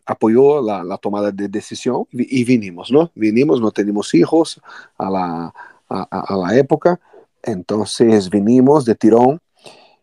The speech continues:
y, y abrimos un negocio que no era Toro, era otro negocio en Marbella, también de hamburguesas, y fue todo un éxito.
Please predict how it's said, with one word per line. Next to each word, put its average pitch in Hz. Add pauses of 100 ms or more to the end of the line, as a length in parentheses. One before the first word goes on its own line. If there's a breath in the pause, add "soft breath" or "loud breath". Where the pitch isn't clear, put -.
y, 113
y 113
abrimos 110
un 123
negocio 117
que 120
no 139
era 147
Toro, 139
era 101
otro 113
negocio 135
en 127
Marbella, 120
también 98
de 123
hamburguesas, 131 (540 soft breath)
y 107
fue 107
todo 101
un 95
éxito. 127